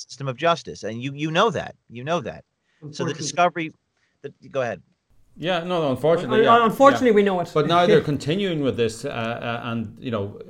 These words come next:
Speaker 3: if you ca-, if they can't beat you in the facts, they're gonna try and ma-, force
Speaker 1: Well,
Speaker 3: you to
Speaker 1: well,
Speaker 3: settle.
Speaker 1: it's very, it's very interesting, and I, I, there, there,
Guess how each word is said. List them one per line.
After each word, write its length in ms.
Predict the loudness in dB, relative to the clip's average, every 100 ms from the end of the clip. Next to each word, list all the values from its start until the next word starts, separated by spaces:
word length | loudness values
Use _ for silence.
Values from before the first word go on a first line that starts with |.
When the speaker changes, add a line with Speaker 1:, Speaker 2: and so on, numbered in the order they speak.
| -14
Speaker 3:
if 340 | -12 -12 -12
you 60 | -14
ca-, 140 | -12
if 60 | -6
they 80 | -6
can't 280 | -4 -6 -2
beat 180 | -4 -4
you 80 | -6
in 80 |
the 60 | -6
facts, 560 | -6 -6 -6 -10 -18 -20 _ _ -14
they're 80 | -8
gonna 240 | -6 -6
try 260 | -6 -8 -6
and 220 | -6 -8 -14 -18 -16 -16 -16 -10
ma-, 180 | -4 -4 -4
force 100 | 2
Speaker 1:
Well, 220 | 6 6
Speaker 3:
you 60 | 4
to 60 |
Speaker 1:
well, 100 | -2
Speaker 3:
settle. 140 | 0 0
Speaker 1:
it's 80 | 4
very, 420 | 2 2 -4 -6
it's 200 | -8 -4
very 340 | 0 2 2
interesting, 540 | -4 -6 -10 -8 -8 -6
and 80 | -4
I, 280 | -2 -2 -2
I, 60 | 0
there, 260 | 0 0
there, 380 | -2 -2 -2 -4